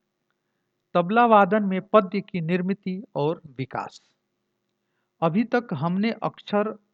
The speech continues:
शब्द और भाषा की निर्मिति एवं विकास के बारे में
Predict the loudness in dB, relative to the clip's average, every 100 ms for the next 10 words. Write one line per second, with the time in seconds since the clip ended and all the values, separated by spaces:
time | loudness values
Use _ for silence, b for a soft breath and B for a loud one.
0 | _ _ -20 -2 -2 -2 -6 -4 -4 -4
1 | -4 -4 -2 -2 -2 -4 -2 -2 -2 -6
2 | -6 -8 -6 -4 -4 -4 -2 2 2 0
3 | -8 0 2 2 0 -4 -10